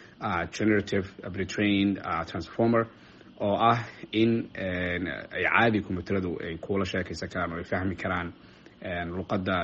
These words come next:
ee, caadiga ah ee, oo bini aadamku, ee, ku hadlo, markaasna ka caawin kara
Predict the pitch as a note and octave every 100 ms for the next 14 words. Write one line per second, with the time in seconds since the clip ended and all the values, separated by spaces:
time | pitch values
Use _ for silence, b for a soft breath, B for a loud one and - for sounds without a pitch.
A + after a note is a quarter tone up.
0 | C#2 F2+ D#2+ D2+ G#2 F#2+ F#2 E2+ E2+ F2+
1 | F#2 F2 F2+ F2 F2+ F#2+ F#2+ G2+ F#2 F2+
2 | F2 D2 D#2 E2 - G#2 G2 G#2 G#2 G#2+
3 | G2 - F2+ F#2+ E2+ D2 - G2+ F#2 F#2+
4 | G2 F#2 F2